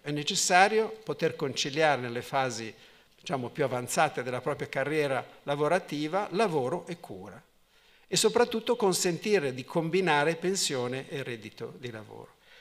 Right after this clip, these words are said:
Allora, non c'è niente di nuovo da questo punto di vista.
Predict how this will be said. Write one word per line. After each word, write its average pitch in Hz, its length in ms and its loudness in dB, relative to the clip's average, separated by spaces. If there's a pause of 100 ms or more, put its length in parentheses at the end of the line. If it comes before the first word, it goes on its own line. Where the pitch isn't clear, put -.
(180)
Allora, 202 540 6 (240)
non 202 200 2
c'è 196 180 4
niente 208 280 2
di 135 120 -4
nuovo 147 380 4
da 117 120 -6
questo 127 280 -8
punto 123 300 -8
di 120 120 -6
vista. 117 520 -6